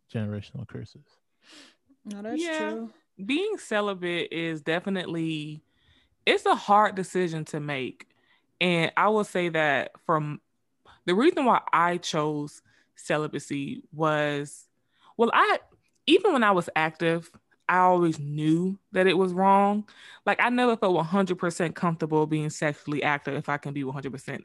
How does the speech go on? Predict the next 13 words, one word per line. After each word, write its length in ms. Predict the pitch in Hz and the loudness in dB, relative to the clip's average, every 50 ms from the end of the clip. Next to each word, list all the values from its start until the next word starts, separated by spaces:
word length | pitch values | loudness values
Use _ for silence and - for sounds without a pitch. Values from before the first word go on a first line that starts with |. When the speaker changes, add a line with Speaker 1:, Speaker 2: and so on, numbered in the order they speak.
| _ - | _ -10
Speaker 3:
honest. 500 | - 147 143 139 139 139 143 147 - _ _ _ - - - - - - - | -8 -6 -6 -6 -6 -8 -10 -10 -14 _ _ _ -20 -20 -20 -20 -12 -4 0
A 100 | 180 175 | 0 2
lot 280 | 175 185 190 208 233 247 | 4 4 6 6 6 6
of 140 | 240 226 180 | 4 2 2
m-, 200 | 170 165 160 - _ _ _ _ - | 0 -2 -2 -4 _ _ _ _ -6
times 440 | - 190 185 185 185 185 185 170 | -2 2 2 4 4 2 2 0
when 80 | 160 165 | 0 0
I 100 | 165 160 | 0 0
had 220 | 160 165 147 143 | 2 0 -2 -2
sex, 440 | 143 - - 156 147 156 160 - - | -4 -4 -2 0 0 0 -2 -2 -2
it 80 | - 160 | -2 0
was 160 | 160 160 151 | 0 0 -2
because 680 | - 156 156 - 170 156 151 147 143 143 143 143 - _ | -2 -6 -6 -4 -2 -2 0 0 -2 -4 -6 -8 -10 _